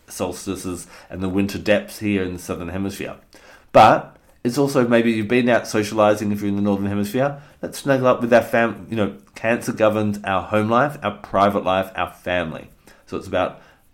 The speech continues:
you know, reconfirming about that as well. So when, as you're out being a social butterfly or busy as a bee, as we've been talking about, don't forget your family.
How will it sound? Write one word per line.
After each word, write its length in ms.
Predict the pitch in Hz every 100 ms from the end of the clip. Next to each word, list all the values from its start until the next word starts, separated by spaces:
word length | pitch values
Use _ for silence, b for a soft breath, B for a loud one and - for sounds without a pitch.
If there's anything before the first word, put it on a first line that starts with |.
| _ -
you 140 | 131
know, 140 | 104
reconfirming 840 | 101 107 123 117 107 101 104 101 95
about 220 | 87 78
that 120 | 92 87
as 160 | 80
well. 220 | 95 76
So 180 | - 92
when, 260 | 92 107 113
as 260 | 107 117 110
you're 120 | 107
out 220 | 101 101
being 180 | 104 95
a 40 | 90
social 360 | - 90 92
butterfly 420 | 85 107 - 143
or 300 | 147 90 71 B B
busy 260 | 120 113 113
as 120 | 95
a 40 |
bee, 440 | 80 113 208 - - _
as 160 | - 92
we've 100 | 98
been 160 | 101 101
talking 320 | 107 110 110
about, 340 | 117 135 135 B B B
don't 200 | - 95
forget 180 | 87 90
your 100 | -
family. 380 | - 80 71